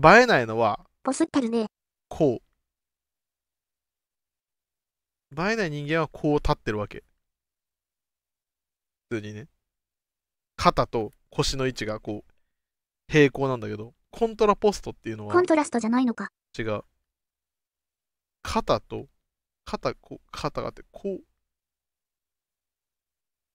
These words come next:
Speaker 1: こういう体をしてる。
Speaker 2: 何が違うん？
Speaker 1: 肩のラインと腰のラインがこう、逆を向いてるというか。こうしてるとなんかね、立ち方に、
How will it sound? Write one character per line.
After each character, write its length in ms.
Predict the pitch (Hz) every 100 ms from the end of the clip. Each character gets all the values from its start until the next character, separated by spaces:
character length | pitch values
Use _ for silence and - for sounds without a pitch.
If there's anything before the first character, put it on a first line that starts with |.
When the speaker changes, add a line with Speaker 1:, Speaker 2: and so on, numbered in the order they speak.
| _ _ _ _ _ _ _ 233
Speaker 1:
こ 140 | 226
う 60 | 208
い 220 | 202 196
う 100 | - _ _ _ _ _ _ _ -
体 380 | - 151 147 147
を 60 |
し 100 | -
て 80 | 127
る。 160 | 120 - _ _ _ _ _ _ _ _ _ _ _ -
Speaker 2:
何 200 | 311 359
が 100 | 269 240
違 40 | 240
う 60 | 247
ん？ 60 | 220
Speaker 1:
肩 260 | - 233 190
の 100 | 127
ラ 120 | 117
イ 60 | 117
ン 20 |
と 100 | 107
腰 320 | - 135 -
の 100 | 165
ラ 120 | 160 147
イ 60 |
ン 40 | 107
が 100 | 101
こ 260 | 113 110
う、 40 | _ _ _ _ _ _ _
逆 340 | - 147 202 196
を 60 |
向 140 | 170 170
い 40 |
て 100 | 165
る 60 | 156
と 80 |
い 80 | 117
う 40 | 120
か。 140 | - _ _ _ _ _ _ _ _ _ _ _ _ _ _ _ _ _ _ _
こ 200 | - 262
う 40 | 254
し 60 |
て 80 | -
る 60 | 233
と 80 | 220
な 100 | 160
ん 20 |
か 80 | 113
ね、 220 | 104 123 _ _ _ _ _ _ _ _ _ _ _ _ -
立 220 | 165 -
ち 20 |
方 200 | 185 147
に、 180 | 104